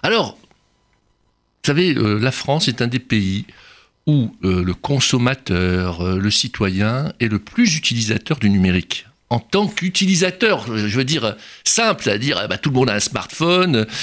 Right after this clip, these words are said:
euh, et, euh, que ce soit les jeunes ou les moins jeunes, hein, toutes les études convergent pour dire qu'on est très utilisateur du numérique. Mais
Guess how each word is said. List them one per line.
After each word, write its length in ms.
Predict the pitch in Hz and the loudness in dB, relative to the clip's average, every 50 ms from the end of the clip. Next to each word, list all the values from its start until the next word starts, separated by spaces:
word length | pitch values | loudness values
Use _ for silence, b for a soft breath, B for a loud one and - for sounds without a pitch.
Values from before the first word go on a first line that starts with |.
| B B B B - | B B B B -2
euh, 380 | 107 110 113 113 98 98 85 - B B B B - | 0 0 2 2 0 0 0 -2 B B B B -2
et, 300 | 117 139 175 196 214 185 | 2 2 4 4 4 2
euh, 140 | 117 101 98 95 B B B B | 2 2 0 -2 B B B B
que 80 | B 147 | B -2
ce 60 | - | 0
soit 100 | - 151 | 2 2
les 120 | 131 127 117 | 4 4 2
jeunes 260 | - 147 156 135 123 | 4 4 2 4 4
ou 60 | 117 | 4
les 100 | 110 110 | 4 4
moins 240 | 101 95 87 87 85 | 4 4 4 2 2
jeunes, 400 | 80 101 151 196 285 294 269 233 | 2 2 2 2 2 2 2 4
hein, 320 | 113 156 208 208 120 101 | 2 2 2 2 2 0
toutes 240 | - - 214 208 - | 2 0 -2 0 2
les 160 | 139 101 98 | 2 2 2
études 340 | 90 - - 220 269 285 - | 0 0 2 0 0 0 0
convergent 500 | - 110 95 87 107 160 311 320 - - | -2 -2 0 2 2 0 2 0 0 -2
pour 180 | - 107 104 98 | -2 -4 -2 0
dire 240 | 202 302 302 - | 0 0 0 0
qu'on 440 | - 170 - 302 294 - 120 107 113 | 0 2 2 2 2 2 4 4 4
est 240 | 170 262 - - - | 4 2 0 -2 -2
très 300 | - - - 269 294 285 214 - | -2 0 2 2 2 2 2 0
utilisateur 480 | 185 - 170 147 151 139 143 - 196 | 0 -2 0 0 0 0 0 0 0
du 80 | 165 165 | 2 2
numérique. 400 | 143 117 110 107 98 101 - 139 | 4 4 4 2 2 0 0 2
Mais 340 | 175 220 226 190 - - | 4 4 4 2 -2 -8